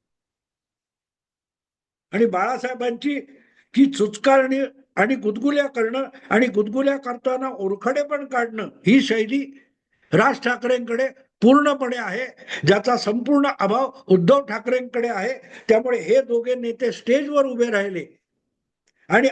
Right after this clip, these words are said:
आपापल्या परीने बोलले, तर कोण प्रभावी करेल हे स्वतंत्रपणे वेगळं सांगण्याची गरज आहे असं मला वाटत नाही. पण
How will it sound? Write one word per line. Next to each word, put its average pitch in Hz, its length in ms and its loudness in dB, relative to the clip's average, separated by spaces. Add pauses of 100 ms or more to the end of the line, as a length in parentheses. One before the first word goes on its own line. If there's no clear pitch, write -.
आपापल्या 262 500 4
परीने 269 420 0
बोलले, 220 400 -2 (2500)
तर 208 80 -2
कोण 285 340 2
प्रभावी 254 420 0
करेल 254 380 0 (260)
हे 240 160 8
स्वतंत्रपणे 240 840 0 (280)
वेगळं 214 420 4
सांगण्याची 220 640 -6
गरज 214 360 -2
आहे 202 240 -4 (120)
असं 196 280 -2
मला 196 260 -2
वाटत 185 420 -6
नाही. 165 300 -4 (3000)
पण 226 140 4